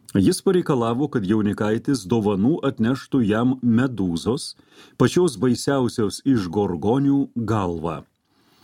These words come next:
Persėjas, kurio širdis nepažinojo baimės, sutiko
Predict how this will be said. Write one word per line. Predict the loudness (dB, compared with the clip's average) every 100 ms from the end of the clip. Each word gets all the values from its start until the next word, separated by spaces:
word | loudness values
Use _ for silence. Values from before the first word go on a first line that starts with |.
| _ _
Persėjas, | 2 4 4 2 2 -2
kurio | -2 0 0 -2
širdis | -2 -2 0 -2 -2
nepažinojo | -2 0 0 0 0 0 0 0 -2
baimės, | -2 0 2 0 -2 -8
sutiko | -12 -8 -6 -4 -4 -2 -2